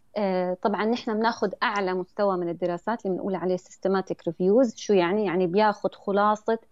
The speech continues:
آه، مجموعة كبيرة من الأبحاث اللي صارت على، آه، موضوع معين، وبيطلع لنا شو النتائج تبعه، بفلترها وبيطلع لنا شو الكويس وشو المو كويس، بيعطينا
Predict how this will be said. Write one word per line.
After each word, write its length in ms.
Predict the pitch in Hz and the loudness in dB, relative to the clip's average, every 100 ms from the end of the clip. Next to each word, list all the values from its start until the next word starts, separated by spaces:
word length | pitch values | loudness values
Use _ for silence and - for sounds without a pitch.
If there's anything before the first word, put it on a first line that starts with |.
| _ - _ - | _ -20 _ -4
آه، 40 | |
مجموعة 480 | 190 185 247 285 220 | -2 2 2 4 2
كبيرة 340 | 220 226 240 | -2 0 0
من 100 | 208 | 0
الأبحاث 540 | 196 165 - - 208 202 | -2 -2 -4 -2 -2 -2
اللي 160 | 196 | -8
صارت 380 | 185 226 196 180 | -6 -4 -4 -4
على، 320 | 170 190 170 170 _ _ _ | -4 -2 -4 -6 _ _ _
آه، 300 | - 175 170 | -4 -2 -2
موضوع 340 | 165 185 190 226 | 0 2 2 2
معين، 400 | 196 170 220 359 539 _ _ _ _ - | 0 -2 0 0 -4 _ _ _ _ -2
وبيطلع 760 | 214 294 359 226 226 233 262 254 | 4 6 6 4 0 0 0 -2
لنا 140 | 214 | -6
شو 140 | 214 | -4
النتائج 440 | 247 214 - 220 196 | -4 -4 -4 -6 -4
تبعه، 420 | 233 226 208 233 | -4 -2 0 0
بفلترها 680 | 202 - 190 - 247 220 226 | 0 -4 -4 2 0 0 -4
وبيطلع 440 | 208 208 214 190 | -4 -4 -4 -2
لنا 100 | 196 | -4
شو 160 | 185 202 | -6 -6
الكويس 400 | 190 208 196 - | -4 0 -2 -2
وشو 180 | 190 202 | -6 -4
المو 140 | 190 | -2
كويس، 260 | 208 240 - | 2 2 2
بيعطينا 580 | 202 190 240 240 247 | -2 0 0 2 0